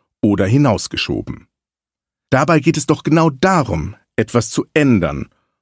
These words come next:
um die eigene Belastbarkeit zu erhöhen. Psychologie heißt, Muster erkennen,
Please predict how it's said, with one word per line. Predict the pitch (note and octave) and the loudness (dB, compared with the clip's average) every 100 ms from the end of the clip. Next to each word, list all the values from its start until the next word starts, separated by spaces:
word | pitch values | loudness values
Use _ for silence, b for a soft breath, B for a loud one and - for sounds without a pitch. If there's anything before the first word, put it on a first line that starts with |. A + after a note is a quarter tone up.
| _ | _
um | A2+ | -2
die | G#2+ - | 0 -2
eigene | G2+ G2+ G2+ A#2 | -2 -2 2 2
Belastbarkeit | F#2+ E2 E2+ G2 - - G2+ - G#2 F#2+ - - _ | 2 0 -2 -4 -6 -4 -4 -2 -2 -2 -6 -16 _
zu | - - | -4 0
erhöhen. | B2+ G2+ F2+ - - _ _ _ _ _ _ _ _ _ _ _ _ _ _ | 0 0 -4 -6 -14 _ _ _ _ _ _ _ _ _ _ _ _ _ _
Psychologie | - F3 G3 F3 C#3+ D3 C3 | -6 -2 2 2 2 0 0
heißt, | - G#2+ D2 - - - - _ _ _ _ _ _ _ _ | -2 -4 -4 -8 -12 -14 -20 _ _ _ _ _ _ _ _
Muster | C#2+ D2 A#2 - F#2 | -6 -2 -2 0 -4
erkennen, | F#2+ - A#2 B2+ E3 G3 | -4 -2 -2 0 -2 -4